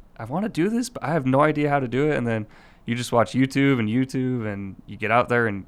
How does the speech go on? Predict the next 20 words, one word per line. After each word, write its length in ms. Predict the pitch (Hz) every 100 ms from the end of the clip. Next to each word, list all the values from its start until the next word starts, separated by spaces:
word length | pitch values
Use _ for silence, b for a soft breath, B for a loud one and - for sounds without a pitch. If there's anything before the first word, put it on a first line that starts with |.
| -
try 280 | - 120 120
it, 100 | 120
and 100 | 104
it 60 |
looks 180 | 101 -
like 120 | 95
trash. 440 | - 123 120 120 -
So, 80 | 95
like, 200 | 95 -
you 80 | 107
watch 180 | -
more 140 | 143 139
<laughs> 80 | 143
tutorials 600 | - 147 139 135 120 110
and 80 |
you 60 | 110
finally 300 | - 127 127
get 160 | 117 117
it 60 |
right. 340 | 113 120 120